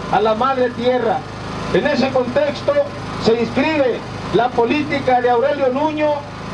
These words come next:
contra el Instituto Politécnico Nacional, para hacer que los estudiantes pierdan sus derechos y la perspectiva de mantenerse como profesionistas a la altura de lo que significa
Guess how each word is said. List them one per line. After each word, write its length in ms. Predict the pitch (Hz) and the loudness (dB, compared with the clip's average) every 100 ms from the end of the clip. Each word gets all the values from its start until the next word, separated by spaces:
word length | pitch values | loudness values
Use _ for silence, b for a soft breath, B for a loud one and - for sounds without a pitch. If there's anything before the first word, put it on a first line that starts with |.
| - | 0
contra 380 | 226 233 247 | 0 2 2
el 220 | 247 208 240 | 2 0 -2
Instituto 560 | 220 226 277 302 285 | 0 0 0 2 2
Politécnico 880 | 277 247 233 226 285 285 269 - 240 | 2 2 0 0 -2 -2 -4 0 0
Nacional, 640 | 233 214 220 233 247 220 175 - - - - | 0 0 0 2 2 0 -2 -10 -12 -12 -2
para 180 | 208 233 | 0 0
hacer 480 | - 277 311 311 254 - | 0 2 2 0 -4 0
que 100 | 233 | 2
los 160 | 240 185 | 4 2
estudiantes 840 | 220 233 233 311 302 294 285 254 - - - - - | 2 0 2 2 0 2 4 2 -2 -10 -10 -4 2
pierdan 500 | 277 294 285 285 262 - - - | 4 4 4 2 0 -6 -8 -2
sus 140 | 226 233 | 2 4
derechos 600 | 240 554 587 - 277 240 - - | 4 4 2 2 2 2 -4 0
y 60 | |
la 140 | 240 240 | 0 2
perspectiva 840 | 247 240 - 233 - 311 285 220 - - - - - | 2 0 0 -2 2 2 4 2 -2 -10 -12 -8 -2
de 100 | 233 | 0
mantenerse 760 | 247 240 247 240 294 285 254 | 0 0 0 2 2 2 0
como 260 | 254 247 240 | 0 0 0
profesionistas 1040 | 220 214 226 220 233 294 311 - 277 202 - - - - | 0 2 2 2 0 0 -2 0 2 2 -2 -12 -4 0
a 120 | 233 | 2
la 100 | 233 | 2
altura 640 | 220 - 330 330 320 294 269 - - - | 0 0 0 2 0 0 -4 -12 -12 0
de 100 | 220 | 2
lo 160 | 240 247 | 2 2
que 120 | 254 | 0
significa 800 | 240 233 233 247 311 - 277 247 | 0 -2 0 0 0 2 2 2